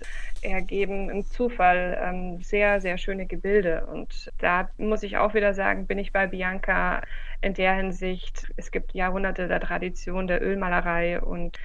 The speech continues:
da auch mit einem anderen Material zu arbeiten, wie jetzt Nagellack, da, das ja besonders mit Frauen konnotiert ist,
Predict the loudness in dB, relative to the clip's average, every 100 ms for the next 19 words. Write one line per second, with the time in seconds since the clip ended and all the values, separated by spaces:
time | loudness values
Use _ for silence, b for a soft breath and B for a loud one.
0 | B 2 4 4 2 0 0 0 0 0
1 | -2 -2 -4 -4 -4 -2 0 -2 -4 -2
2 | -2 0 0 0 -2 -2 -2 -2 0 -2
3 | -2 -4 -2 -2 -2 0 0 2 2 0
4 | 0 0 0 -2 -2 -4 -2 2 2 2
5 | 2 0 0 0 -2 0 2 2 0 -2
6 | -2 -2 -2 -2 -2 -2 -2 -2 -2